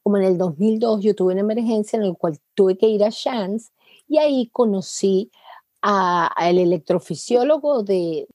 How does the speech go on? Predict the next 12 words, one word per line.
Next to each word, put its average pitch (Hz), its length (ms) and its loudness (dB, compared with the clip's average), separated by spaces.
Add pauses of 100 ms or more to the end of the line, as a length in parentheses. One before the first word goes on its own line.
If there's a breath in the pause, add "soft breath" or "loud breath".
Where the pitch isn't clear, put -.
que 180 300 2
es 156 180 -10
de, 196 540 4
de 175 140 0
co-, 160 320 2
cardiopatía 175 580 -2
congénita, 233 600 0
pero 202 460 4
en 180 200 0
ese 170 200 -6
momento 202 600 0
era 190 760 0